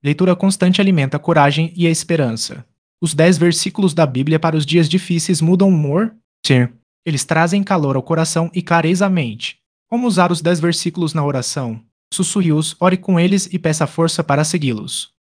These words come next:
Podemos compartilhar os dez versículos nas redes sociais. Sim.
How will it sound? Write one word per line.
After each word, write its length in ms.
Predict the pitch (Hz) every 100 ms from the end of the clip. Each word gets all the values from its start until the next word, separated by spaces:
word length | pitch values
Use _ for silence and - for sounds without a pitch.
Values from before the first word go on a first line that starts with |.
| _
Podemos 340 | - 143 175 185
compartilhar 600 | 214 226 233 - 190 165
os 120 | 170
dez 200 | 156 175
versículos 560 | 160 185 - 175 185 151
nas 200 | 143 -
redes 260 | 156 147
sociais. 800 | 143 165 - 160 113 - - - - _ _ -
Sim. 200 | 139